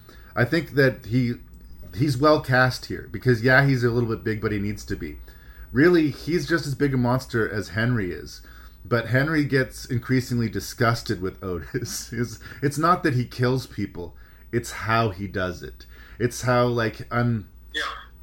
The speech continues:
Speaker 1: like, he, he has no plan, he has no polish, he has no, you know,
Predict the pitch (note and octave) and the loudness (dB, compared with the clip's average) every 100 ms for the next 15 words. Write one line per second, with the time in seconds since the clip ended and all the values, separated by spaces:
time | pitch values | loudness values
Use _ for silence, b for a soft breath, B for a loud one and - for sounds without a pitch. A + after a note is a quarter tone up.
0 | A2 A#2 A2+ - A2+ A2 G2 B2+ B2 B2+ | -4 0 0 -2 -6 -4 2 4 4 4
1 | B2+ B2 A#2 A#2+ A2+ F2 E2 G2+ A2 G#2 | 4 2 0 0 0 -2 -6 -2 -2 0
2 | A2 A2+ G#2+ G#2 F2+ - A2+ A2 F#2 F2 | 0 0 0 -2 -8 -8 -2 -2 -4 -8
3 | - G#2+ G#2 G#2+ A2 G#2 G#2 G2 A2+ G2 | -6 -2 -2 -2 0 0 -2 -4 -4 -4
4 | F#2+ | -6